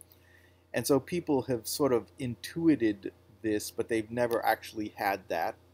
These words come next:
realization. So people can say, "Well, the math, you know,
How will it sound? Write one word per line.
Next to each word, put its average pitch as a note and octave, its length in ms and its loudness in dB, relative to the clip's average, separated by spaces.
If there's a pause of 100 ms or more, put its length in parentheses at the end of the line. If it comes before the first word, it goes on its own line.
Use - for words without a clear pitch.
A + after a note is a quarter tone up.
(560)
realization. A#2 800 0 (640)
So A2 600 2 (500)
people B2 300 -2
can A#2 160 -6
say, A2 280 2
"Well, A#2 180 4
the G2+ 100 2
math, A#2+ 560 0 (840)
you A2 100 -10
know, G2 200 -2